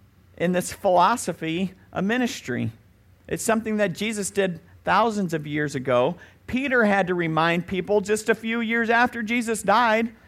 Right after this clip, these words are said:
I have to be reminded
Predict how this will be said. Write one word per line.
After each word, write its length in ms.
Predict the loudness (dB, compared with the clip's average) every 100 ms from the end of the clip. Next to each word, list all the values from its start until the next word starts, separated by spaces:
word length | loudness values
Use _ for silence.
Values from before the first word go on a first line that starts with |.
| -20 _ _ _ -20 -20 _ -20 -14 -14 -16 -6
I 200 | 2 4
have 180 | 6 4
to 80 | 0
be 100 | 0
reminded 640 | 2 4 4 2 0 -4